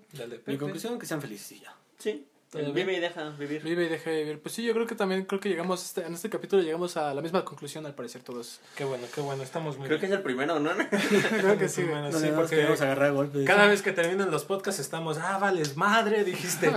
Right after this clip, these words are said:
Speaker 1: tal, te dije que no".
Speaker 4: Bueno,
Speaker 1: Ah, ya.
Speaker 4: gracias por escucharnos. Nos pueden escuchar, recuerden, en Spotify, YouTube, Anchor y Google Podcasts. Estamos como Mister Mac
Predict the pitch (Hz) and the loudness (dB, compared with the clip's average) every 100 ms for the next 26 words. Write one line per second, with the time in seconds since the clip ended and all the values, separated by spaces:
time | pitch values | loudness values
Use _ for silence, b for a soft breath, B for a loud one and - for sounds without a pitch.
0 | 185 208 226 202 170 185 - - 139 143 | 4 6 4 2 -2 -2 -2 -2 -2 0
1 | 185 226 240 240 b b b - 165 226 | 2 4 4 0 b b b 0 4 4
2 | 247 151 135 139 170 180 202 202 190 180 | 2 -2 -4 0 2 2 2 2 0 0
3 | - 208 220 226 196 - 190 190 175 151 | 2 4 4 0 -2 2 4 4 0 -2
4 | 180 180 175 180 180 175 - 175 180 185 | 2 2 2 2 2 2 -2 2 4 4
5 | 175 - 196 196 208 208 202 196 175 190 | 0 0 2 2 0 4 4 4 -2 -2
6 | - 196 202 - - 175 208 208 196 202 | 4 4 4 -4 0 2 2 4 4 4
7 | 208 - 165 175 175 170 180 190 185 202 | 2 -6 -2 2 2 4 4 4 2 0
8 | - 175 - 165 160 160 156 185 185 175 | 0 -6 -4 -4 -2 0 2 2 2 2
9 | 180 170 | 2 0